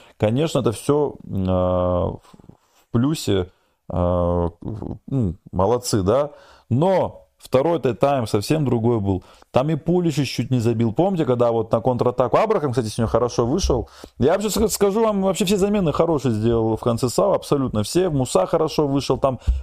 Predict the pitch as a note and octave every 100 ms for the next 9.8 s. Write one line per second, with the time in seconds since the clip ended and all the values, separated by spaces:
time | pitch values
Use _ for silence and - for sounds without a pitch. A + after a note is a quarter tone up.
0 | - D3+ C#3+ D3 C#3+ C3+ C3 B2+ B2+ B2+
1 | A#2+ A#2 - A#2 A#2 A2+ G#2 G#2 G2 -
2 | - - G2 A#2+ C3 C3 C3 A#2+ - A2
3 | A2 A#2 B2+ C3 A2+ G#2 G2+ A2+ A2+ A2
4 | - G#2+ G2+ F#2+ G#2+ C3 A2 - A2+ A2+
5 | A#2+ G#2+ G#2 G2+ G#2+ G2+ G#2+ G2+ - -
6 | - - - F#2+ - A#2+ B2+ B2 C#3 B2
7 | G#2+ G#2+ A2 G2+ G#2 G#2+ G#2 F#2+ - -
8 | G#2 G2+ - F#2+ F#2 F2+ F2+ F#2 F2 F#2
9 | F#2 G2 - F2+ F2+ - F2 F2